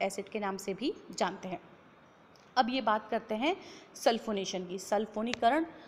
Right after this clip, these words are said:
जिसमें हम ले रहे हैं सांद्र एच टू एस ओ फ़ोर और करीब बीस डिग्री सेंटीग्रेड के temperature हमने लिया है maintain। तो ऑर्थो और पैरा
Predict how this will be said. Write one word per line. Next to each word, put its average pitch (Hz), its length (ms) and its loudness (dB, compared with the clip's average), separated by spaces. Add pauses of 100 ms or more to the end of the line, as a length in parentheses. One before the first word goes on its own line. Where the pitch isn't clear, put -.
(200)
जिसमें 226 240 -4
हम 226 160 -2
ले 208 120 -2
रहे 220 100 -2
हैं 254 100 -2
सांद्र 220 420 -2
एच 208 220 -6
टू 233 60 0
एस 226 140 -2
ओ 247 40 -2
फ़ोर 254 240 2 (160)
और 196 80 -4
करीब 202 300 -2
बीस 202 240 -4
डिग्री 208 220 -2
सेंटीग्रेड 196 460 -4
के - 100 -8
temperature 190 500 -4 (120)
हमने 190 200 -4
लिया 185 220 -2
है 226 100 -4
maintain। 233 400 0 (420)
तो 254 280 4 (260)
ऑर्थो 208 380 2
और 233 200 0
पैरा 190 400 2